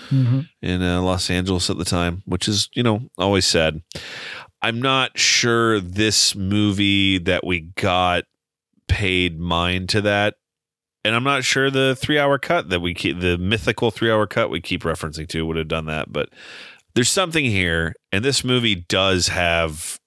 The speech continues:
Speaker 2: eh, you know, it's not quite like a Howard the Duck level worst movie of all time, but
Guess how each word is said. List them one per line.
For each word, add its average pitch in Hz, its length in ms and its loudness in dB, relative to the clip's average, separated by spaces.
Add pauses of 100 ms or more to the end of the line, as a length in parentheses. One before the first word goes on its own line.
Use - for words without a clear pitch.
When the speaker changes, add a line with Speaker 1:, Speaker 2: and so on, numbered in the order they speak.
Speaker 2:
eh, 98 120 -4
you 135 260 0
know, 104 160 2
it's 107 200 -2
not 123 220 0
quite 107 380 -2
like 92 180 -2
a 80 120 0
Howard 98 360 0
the 80 80 -6
Duck 85 380 0
level 78 640 0
worst 82 400 -2
movie 85 160 2
of 80 100 0
all 78 160 2
time, 80 480 -2
but 78 200 0